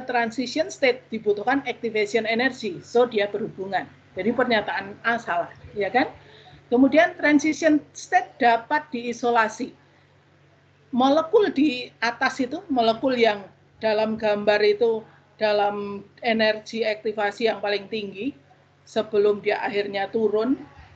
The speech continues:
nanti reaktannya menjadi exotherm atau endotherm, tetap turun, ya kan? Energi tertinggi itu di puncak itu molekulnya sedang bertumbuk-tumbukannya dalam posisi transisi. Apa ada yang tahu? Apa ada yang bisa mengisolasi?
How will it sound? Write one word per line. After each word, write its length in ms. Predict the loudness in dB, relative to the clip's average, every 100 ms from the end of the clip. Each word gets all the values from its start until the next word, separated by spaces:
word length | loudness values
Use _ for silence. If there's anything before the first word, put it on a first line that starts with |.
| _ -8
nanti 380 | -4 0 2
reaktannya 640 | 4 2 0 -2 -2 -4 -4
menjadi 320 | -6 -4 -6
exotherm 560 | -6 -8 -4 -2 -4 -6
atau 240 | -8 -6
endotherm, 560 | -6 -4 0 0 0 0
tetap 300 | -2 -4 4
turun, 400 | 4 6 2 0
ya 220 | 0 0
kan? 180 | 0 -2 -6 _ _ _ -20 _ _ 0
Energi 400 | 2 4 2 -2
tertinggi 640 | -2 -2 -2 -4 -2 2 2
itu 160 | 2
di 160 | -4 -6
puncak 480 | -2 -2 -2 -2 -4
itu 160 | -6
molekulnya 640 | -4 0 0 0 -2 -2 -2
sedang 400 | -2 2 4 4
bertumbuk-tumbukannya 960 | 0 -2 -2 -4 -2 -2 -4 -6 -10 -12 -6
dalam 560 | -2 0 2 2 2 0
posisi 400 | 0 0 0 -2
transisi. 680 | -2 -4 -2 -4 -6 -10 -14 -20 _ _ _ _ _ _ -2
Apa 320 | 2 4 4
ada 80 | 6
yang 240 | 6 6
tahu? 320 | 2 0 -4 -6 _ _ -2
Apa 400 | -2 0 -2 0
ada 80 |
yang 160 | 0 0
bisa 240 | -2 -4
mengisolasi? 800 | -4 -4 -6 -2 0 0 -2 -4